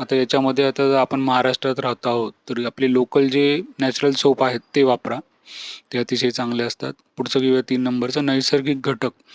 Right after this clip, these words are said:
आयुर्वेदिक किंवा नैसर्गिक घटक असलेले साबण त्वचेसाठी अधिक सुरक्षित असतात, उदाहरणार्थ चंदन, हळद, काकडी इत्यादी. पुढचं घेऊया खुशबू,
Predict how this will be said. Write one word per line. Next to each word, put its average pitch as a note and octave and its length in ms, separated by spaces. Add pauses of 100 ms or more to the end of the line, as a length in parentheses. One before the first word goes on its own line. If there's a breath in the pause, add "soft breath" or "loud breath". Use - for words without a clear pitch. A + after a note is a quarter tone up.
(500 loud breath)
आयुर्वेदिक C#3 460
किंवा D3 220
नैसर्गिक C#3 500
घटक C#3 320
असलेले C3+ 340
साबण B2+ 400
त्वचेसाठी B2 540
अधिक C3+ 300
सुरक्षित C3 480
असतात, C3+ 360
उदाहरणार्थ B2 520
चंदन, B2+ 440
हळद, A#2+ 320
काकडी A#2+ 320
इत्यादी. G#2+ 380 (680 loud breath)
पुढचं B2+ 260
घेऊया B2+ 400
खुशबू, B2+ 420